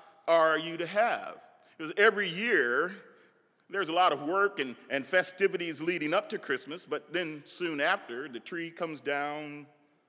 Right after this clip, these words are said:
the lights are put away for another year, the trash left behind from all the open gifts is picked up, T V programming goes back to normal, and you go back to the same old job.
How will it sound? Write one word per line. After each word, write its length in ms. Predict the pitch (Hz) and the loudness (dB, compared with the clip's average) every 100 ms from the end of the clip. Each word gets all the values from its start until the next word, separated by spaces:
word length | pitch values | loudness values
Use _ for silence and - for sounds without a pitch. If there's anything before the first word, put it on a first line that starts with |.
| _ _ | _ _
the 80 | 135 | -4
lights 320 | 135 147 147 | 2 2 2
are 40 | 143 | -2
put 160 | 151 | -2
away 300 | 143 143 143 | 0 2 2
for 180 | 143 147 | 0 -2
another 280 | 135 143 135 | 0 -2 -2
year, 600 | 131 139 139 147 143 139 - _ _ _ _ _ | -2 0 2 2 0 -6 -20 _ _ _ _ _
the 80 | 117 | -8
trash 420 | - 151 151 - | 2 4 4 0
left 380 | 143 156 - 117 | -2 -2 -6 -8
behind 540 | 135 147 151 151 151 | -2 0 2 0 -2
from 160 | 139 131 | -2 0
all 200 | 143 143 | 2 0
the 140 | 127 | 2
open 320 | 147 151 131 | 0 2 -4
gifts 480 | 110 135 156 - - | -4 -4 -4 -4 -8
is 200 | 147 - | -8 -10
picked 360 | - 156 - 139 | -6 -6 -6 -2
up, 380 | 147 - - - _ _ _ _ _ _ _ _ _ _ _ - | -2 -2 -16 -20 _ _ _ _ _ _ _ _ _ _ _ -10
T 240 | 147 139 | -6 -6
V 200 | 135 147 | -6 -8
programming 680 | - 147 139 131 139 143 139 | -2 0 2 0 -2 -2 -2
goes 260 | 127 135 | -2 -2
back 460 | - 123 143 - _ | -4 -4 -4 -10 _
to 120 | 151 | -8
normal, 600 | 139 135 139 135 143 131 - _ _ _ _ _ _ _ _ _ _ _ _ _ _ _ | -4 -4 -2 -4 -6 -8 -16 _ _ _ _ _ _ _ _ _ _ _ _ _ _ _
and 120 | 104 | -10
you 80 | 113 | -6
go 160 | 127 131 | -4 -2
back 320 | 113 131 - | 0 0 -2
to 80 | 135 | -10
the 100 | 127 | -8
same 340 | - 135 135 | -2 -2 0
old 160 | 131 127 | -4 -4
job. 580 | 127 123 101 98 107 | 0 2 2 -2 -8